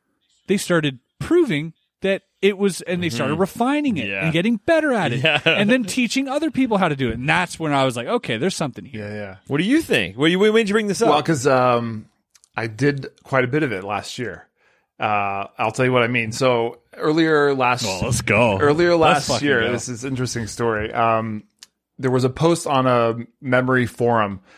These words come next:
Speaker 3: Um, some trading firm was like, you know, very,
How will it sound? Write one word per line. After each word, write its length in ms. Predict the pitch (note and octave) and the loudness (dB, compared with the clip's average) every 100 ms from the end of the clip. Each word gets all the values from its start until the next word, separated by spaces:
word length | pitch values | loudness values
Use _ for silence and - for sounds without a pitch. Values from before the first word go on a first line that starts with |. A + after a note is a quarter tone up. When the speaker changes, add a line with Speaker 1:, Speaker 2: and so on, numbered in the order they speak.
| - - - | -16 -10 -2
Speaker 3:
Um, 500 | A2+ G#2+ G#2+ G#2+ G#2 | 2 2 0 -4 -8
some 240 | - B2+ | -4 -2
trading 440 | A#2+ - C3+ C3 A#2 | -2 0 2 2 -2
firm 340 | - A2 G#2 | -4 -4 -2
was 180 | G#2+ G2+ | -4 -2
like, 340 | G#2+ G#2 F#2+ - - - _ _ _ _ - | 0 0 -2 -12 -16 -20 _ _ _ _ -8
you 80 | |
know, 180 | A2+ F#2+ - | -6 -6 0
very, 200 | C#3 | 2